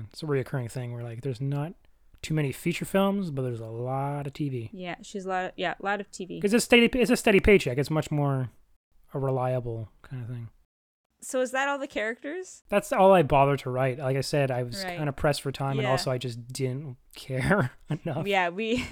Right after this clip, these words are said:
Speaker 2: <laughs> we really don't care about this movie. <laughs> Um,
Speaker 1: Um, but, like, the Mai Ling and Tai Ling and their brother, they're all actual siblings in real life.
Speaker 2: Oh.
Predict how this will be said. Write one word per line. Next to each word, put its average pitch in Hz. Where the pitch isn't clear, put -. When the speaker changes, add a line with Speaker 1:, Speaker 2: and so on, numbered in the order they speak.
Speaker 2:
<laughs> 392
we 233
really 208
don't 180
care 165
about 156
this 165
movie. 160
<laughs> 302
Um, 240
Speaker 1:
Um, 180
but, 190
like, 185
the 185
Mai 196
Ling 214
and 170
Tai 170
Ling 165
and 143
their 131
brother, 131
they're 131
all 131
actual 127
siblings 117
in 127
real 117
life. 113
Speaker 2:
Oh. -